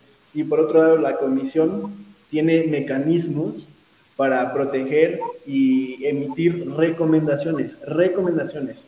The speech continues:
no imposiciones. Eh, lo único que hacen es emitir recomendaciones. Entonces, dentro de lo que ellos pueden hacer, hay dos mecanismos que son directos, que es el sistema de peticiones y casos en la comisión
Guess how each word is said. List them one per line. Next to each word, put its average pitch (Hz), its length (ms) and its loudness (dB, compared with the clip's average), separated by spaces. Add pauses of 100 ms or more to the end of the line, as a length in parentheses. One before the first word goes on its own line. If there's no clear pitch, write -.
no 160 80 -2
imposiciones. 160 760 -2
Eh, 175 160 -6
lo 165 140 2
único 196 300 2
que 143 100 -2
hacen 151 220 -2
es 160 200 -8
emitir 151 400 -4 (240)
recomendaciones. 139 880 -10 (440)
Entonces, 170 580 -4
dentro 139 300 0
de 139 120 2
lo 131 180 2
que 131 80 2
ellos 175 240 2
pueden 175 240 2
hacer, - 440 0 (340)
hay 151 360 4
dos 190 540 4 (100)
mecanismos 143 600 -4 (200)
que 135 120 -6
son 156 240 -2
directos, 156 760 2 (600)
que 131 260 4
es - 360 -2 (340)
el 135 160 0
sistema 156 340 -2
de 147 140 4
peticiones 135 600 -2
y 139 80 -6
casos 170 720 -2
en 135 240 0
la 131 160 0
comisión 135 600 -2